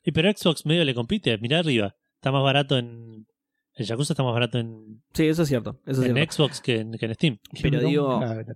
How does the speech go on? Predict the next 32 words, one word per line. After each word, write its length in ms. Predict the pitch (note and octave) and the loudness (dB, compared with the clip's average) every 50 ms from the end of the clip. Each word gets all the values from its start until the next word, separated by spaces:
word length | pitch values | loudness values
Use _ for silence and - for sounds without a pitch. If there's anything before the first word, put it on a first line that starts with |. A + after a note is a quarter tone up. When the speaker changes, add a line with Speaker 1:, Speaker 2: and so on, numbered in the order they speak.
| - _ | -12 _
Speaker 3:
puta 240 | - D3+ - - A#2+ | -10 -8 -6 -6 -4
madre 240 | A#2+ C#3 C#3+ - A#2+ | -2 0 0 0 0
Speaker 2:
la, 0 | |
la 140 | A#2+ A#2 | 0 0
Speaker 3:
que 60 | A#2 A#2 | 0 0
van 60 | A2+ | 0
a 40 | A2 | 0
tener 140 | - B2 C3 | -2 -2 0
una 80 | D3+ D#3+ | 0 0
Speaker 2:
diferencia 160 | - F3 D3+ C3+ | 0 0 0 -2
Speaker 3:
Xbox. 120 | C3 - - - | -2 -6 -10 -10
Speaker 2:
es 40 | - | -10
abismal, 580 | A2 A#2 A#2 A2 - - A#2+ D3 F3 E3+ A#2+ G#2 | -8 -8 -8 -8 -8 -6 -2 -2 0 0 -2 -2
boludo, 280 | F#2 G2+ A#2+ C3 B2 | -2 -2 -2 -4 -4
entre, 480 | A2+ A2 A2 - - G2+ G2+ - - - | -6 -8 -8 -6 -6 -6 -8 -8 -10 -10
entre 240 | A2 G#2 - A2 G2+ | -8 -4 -2 -2 0
pagar 220 | G#2 G#2+ B2+ C#3 | 2 2 4 6
los 160 | D3 C3+ B2 | 6 4 4
sesenta 460 | - C#3+ - - C#3+ C#3+ C#3+ - B2+ | 4 0 -2 0 0 0 2 2 2
dólares 340 | - B2 C#3+ D3 C3 - - | 4 4 4 4 2 2 0
y 60 | G#2+ | -6
tres 240 | G2 - G#2+ G#2 A2 | -6 -6 -6 -6 -4
mil 200 | A2+ A#2+ C3+ C#3 | -2 -2 -2 -2
seiscientos 520 | - C3+ A#2+ A2 - C3+ C3 B2 A#2+ - - | -2 -4 -4 -2 -2 -4 -2 -2 -4 -4 -2
pesos. 680 | - B2 D3+ D#3+ D3+ A#2 G#2 A2 A#2 C3 - _ _ _ _ _ _ _ _ | -2 -2 -2 0 -2 -4 -4 -6 -8 -12 -16 _ _ _ _ _ _ _ _
Speaker 1:
Sí, 320 | - - - A2 A2+ A#2+ A2+ | -10 -4 0 2 4 4 4
obvio, 320 | A2 C3 C3 G2+ F2 - _ _ _ _ | 4 4 2 2 -2 -6 _ _ _ _
obvio, 280 | _ A#2 A2+ A2+ A2+ A2 | _ -2 -2 0 0 -2
obvio. 80 | A2 G#2+ | 0 2
Speaker 2:
Bocha, 360 | C3 D#3+ D#3 - - B2 A2 | 4 2 2 2 -4 -2 0
bocha, 340 | B2+ D#3 D#3 - - - G2 | 0 0 0 -2 -6 -10 -10
boludo. 340 | F#2+ - - - - - | -8 -8 -8 -10 -10 -12